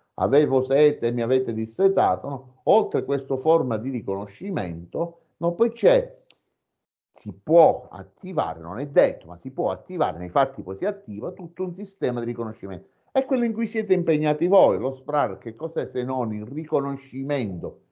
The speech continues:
da un piano giuri-, su un piano giuridico, no, di protezione, di aiuto, di intervento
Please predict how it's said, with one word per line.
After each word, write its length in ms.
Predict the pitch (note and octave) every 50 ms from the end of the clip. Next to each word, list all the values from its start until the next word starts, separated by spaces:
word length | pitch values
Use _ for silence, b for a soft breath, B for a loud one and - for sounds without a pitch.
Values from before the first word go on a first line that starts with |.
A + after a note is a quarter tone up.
| _ _ _ _ _ _ -
da 100 | B3 B3+
un 100 | C4 A#3+
piano 300 | B3 B3+ B3+ A3 F#3 D3
giuri-, 500 | C3 F3 A3 A3 G#3+ A#3 A3 F#3 D#3+ D#3
su 100 | - G3
un 100 | G3 G3
piano 320 | G#3 A#3 A3+ F#3 D#3+ C#3
giuridico, 960 | B2 D3+ F3+ F#3+ G#3 A#3 G#3 E3 C3 G#2 G2 F#2+ - - D#2+ E2 D#2+ - _ _
no, 220 | - D#3+ D#3 C3+
di 160 | B2 C3+ D#3
protezione, 920 | D3+ D#3+ D#3 D3+ D3+ D3 C3+ B2 C3 - D#3 F#3 A3 G#3 E3 C3 G#2+ G2 F#2
di 100 | G2 G#2+
aiuto, 440 | A2 C3 F#3 A3 G3 D3 G#2 G#2+
di 120 | G#2 A#2 C#3
intervento 880 | D3+ E3 E3+ A#3+ A3 E3 C3 A2+ G2 F#2+ G2+ G#2+ G#2+ C#3 D3 - -